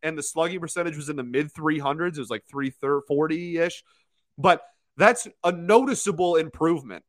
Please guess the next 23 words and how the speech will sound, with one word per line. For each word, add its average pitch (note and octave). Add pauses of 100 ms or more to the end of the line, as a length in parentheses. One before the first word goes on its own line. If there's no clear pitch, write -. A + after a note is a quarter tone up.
And, D#3+
and E3
when E3
you're D3+
talking G3+
about, E3
like, C#3
run E3
value D#3
against, E3
we C3
love D3
using D3
that C#3+
stat C#3+ (920)
for C#3+
pitchers D3
and C#3+
hitters C#3+
alike. C3+ (560)
He A3
had, D3+ (500)
uh, B2+